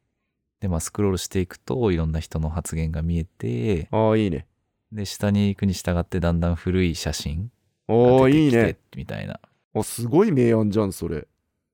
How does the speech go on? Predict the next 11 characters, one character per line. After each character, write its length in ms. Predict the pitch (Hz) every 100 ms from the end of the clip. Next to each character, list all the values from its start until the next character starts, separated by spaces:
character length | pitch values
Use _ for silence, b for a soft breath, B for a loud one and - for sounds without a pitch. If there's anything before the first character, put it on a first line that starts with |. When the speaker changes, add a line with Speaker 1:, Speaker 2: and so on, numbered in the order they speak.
| _ _ _ _ _ _ _ _ _
Speaker 1:
て 100 | 131
い 60 | 131
う 20 |
の 100 | 101
を 60 | 85
作 300 | - - 107
っ 20 | - _ _ _ _ _ _
て、 480 | 123 120 117 92 80
Speaker 2:
う 80 | -
ん。 380 | 101 85 110 107
Speaker 1:
で、 560 | 104 104 104 104 135